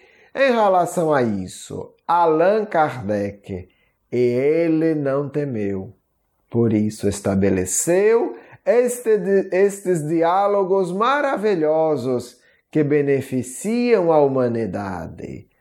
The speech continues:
do presente e também beneficiará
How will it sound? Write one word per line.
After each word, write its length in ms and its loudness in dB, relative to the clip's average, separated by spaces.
do 280 0
presente 1120 2
e 120 -2
também 640 -2
beneficiará 1500 -2